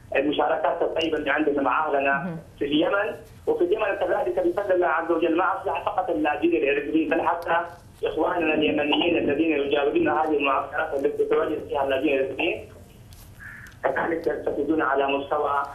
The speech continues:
Speaker 1: آه، والحمد لله أصبح لنا يعني لمسات طيبة في كلا هذه ال-، ال-، المناطق.
Speaker 2: نعم، شيء جميل. آه، أستاذ أبو سلمان، يعني مشاريع إيثار أيضًا، آه،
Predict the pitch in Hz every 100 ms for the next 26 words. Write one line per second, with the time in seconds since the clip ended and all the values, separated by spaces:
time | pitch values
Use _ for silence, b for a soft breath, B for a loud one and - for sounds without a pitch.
0 | B B 131 127 - - 202 180 - 175
1 | 160 147 151 151 - 151 156 151 143 139
2 | 131 135 135 131 127 135 139 160 - 151
3 | 151 139 143 143 - - - - - 170
4 | 147 139 135 139 135 135 131 - 120 123
5 | 110 123 131 139 131 117 113 - - -
6 | - 214 165 147 - B B B B -
7 | 240 196 233 240 175 - 196 208 190 -
8 | - 214 - 294 240 214 214 196 - 101
9 | 190 - 240 240 247 202 196 208 208 -
10 | 208 208 240 285 302 214 180 202 202 240
11 | - 220 214 208 B B B B B 185
12 | 180 180 170 165 -